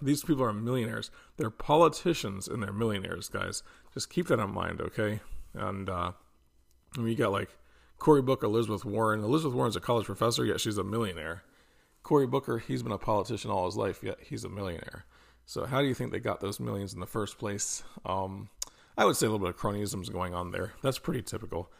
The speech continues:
especially when you're a politician, 'cause most of these politicians are gonna try to get some kind of sweetheart deals and stuff like that from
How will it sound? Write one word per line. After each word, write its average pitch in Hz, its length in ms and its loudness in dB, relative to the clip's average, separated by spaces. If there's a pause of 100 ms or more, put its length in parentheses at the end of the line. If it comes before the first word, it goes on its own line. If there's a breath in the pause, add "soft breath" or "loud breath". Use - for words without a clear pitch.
(160 soft breath)
especially 120 480 -4
when 92 180 -6
you're 87 120 -2
a 85 40 -6
politician, 90 640 0 (300 loud breath)
'cause - 160 -2
most 131 160 4
of - 20 -4
these 92 140 -4
politicians 92 520 0
are 101 100 2
gonna 98 120 0
try 92 140 -2
to 90 80 2
get 78 100 -2
some 90 140 -4
kind 90 100 -2
of 90 80 -2
sweetheart 104 540 -2
deals 101 340 0
and 98 100 -4
stuff - 220 -4
like - 200 -2
that 120 300 4 (320 loud breath)
from 95 520 0